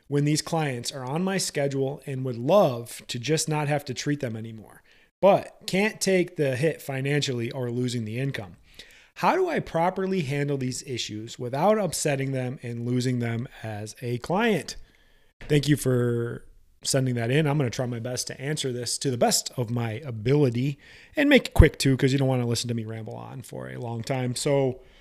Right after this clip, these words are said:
<sighs> yeah, <laughs> there's lots of craziness going on in the world. It continues to get worse and worse. We are divided. We are polarized. Everybody has an opinion.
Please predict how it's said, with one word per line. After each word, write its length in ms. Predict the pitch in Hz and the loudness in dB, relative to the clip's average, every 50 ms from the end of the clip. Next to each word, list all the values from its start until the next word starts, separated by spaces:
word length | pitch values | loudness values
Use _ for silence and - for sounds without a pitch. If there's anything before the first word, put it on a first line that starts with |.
| - - - - - - - - - | -20 -20 -20 -20 -20 -20 -20 -20 -20
<sighs> 440 | - _ - - _ _ _ _ - | -20 _ -20 -20 _ _ _ _ -2
yeah, 1200 | 165 175 165 147 131 117 101 - - - - - - - - - - - - - - - - - - _ _ _ | 0 2 2 2 2 0 -2 -4 -6 -8 -10 -12 -14 -16 -18 -18 -16 -14 -14 -14 -14 -16 -18 -18 -20 _ _ _
<laughs> 480 | _ _ _ - - - - 131 127 - | _ _ _ -8 -4 -4 -2 -2 2 6
there's 240 | 180 190 175 - - | 8 8 8 6 2
lots 280 | 143 135 135 127 - - | -2 -2 -2 -4 -4 -4
of 140 | 135 135 - - - _ _ _ _ - - - _ | -4 -4 -6 -6 -12 _ _ _ _ -20 -20 -18 _
craziness 460 | - 220 196 180 151 156 147 143 135 123 | 8 10 10 10 10 8 6 4 4 2
going 300 | 123 135 131 131 127 127 | 2 2 2 2 2 2
on 160 | 123 123 123 | 0 0 0
in 60 | 120 | -2
the 60 | 117 | -2
world. 340 | 113 113 113 113 113 113 110 | -2 -2 -2 -2 -2 -2 -4
It 80 | 110 - | -4 -4
continues 400 | 135 123 123 131 120 117 113 104 | -4 -2 -2 -2 -2 -4 -4 -6
to 60 | 117 | -8
get 240 | 107 113 117 127 135 | -8 -8 -8 -10 -10
worse 320 | 127 113 113 113 110 - | -8 -8 -6 -6 -4 -4
and 100 | 117 107 | -4 -4
worse. 360 | 110 120 127 131 127 120 - - | -2 -2 0 0 0 -2 -2 -4
We 140 | 113 113 | -6 -6
are 100 | 110 107 | -6 -6
divided. 560 | 107 107 101 123 143 156 160 156 156 156 147 127 | -8 -6 -4 0 2 4 6 8 8 8 6 6
We 120 | 123 120 | 4 0
are 80 | 117 110 | 0 0
polarized. 800 | - 143 143 139 135 135 139 139 135 139 135 131 131 127 - - - - - - - - - - _ - | 0 0 2 2 4 4 4 2 4 4 4 2 2 0 -2 -6 -12 -20 -20 -20 -20 -20 -20 -20 _ -4
Everybody 380 | 143 151 147 147 143 139 135 131 | 0 2 4 6 6 6 4 4
has 200 | 135 131 123 120 | 2 0 0 -2
an 100 | 120 117 | -4 -6
opinion. 720 | 110 - - 160 160 156 156 151 147 143 143 143 139 | -6 -2 0 2 2 4 4 4 4 4 4 2 0